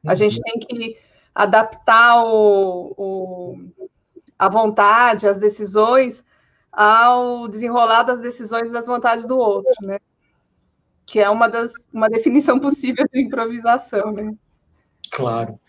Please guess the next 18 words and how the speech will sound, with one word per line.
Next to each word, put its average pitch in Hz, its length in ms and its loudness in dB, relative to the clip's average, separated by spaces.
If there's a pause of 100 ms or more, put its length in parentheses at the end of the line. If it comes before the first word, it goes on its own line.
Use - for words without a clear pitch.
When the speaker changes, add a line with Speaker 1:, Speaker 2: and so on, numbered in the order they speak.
(880)
Speaker 2:
Vamos 135 280 0
ver 117 120 -4
mais? 127 680 -10 (240)
Speaker 1:
Pode 208 220 -4
passando. 196 480 -6 (960)
Speaker 2:
Ah, 131 320 -2 (120)
daí, 117 420 -4
assim, 123 340 -12
só 165 220 0
um 170 40 0
registro 127 680 -4
nosso, 113 640 -12 (220)
animado, 113 640 -14 (500)
Speaker 1:
<laughs> - 500 -2 (880)
Speaker 2:
conversando 113 840 -12
nos 113 220 -12
nossos 110 360 -18
escritórios. - 1000 -20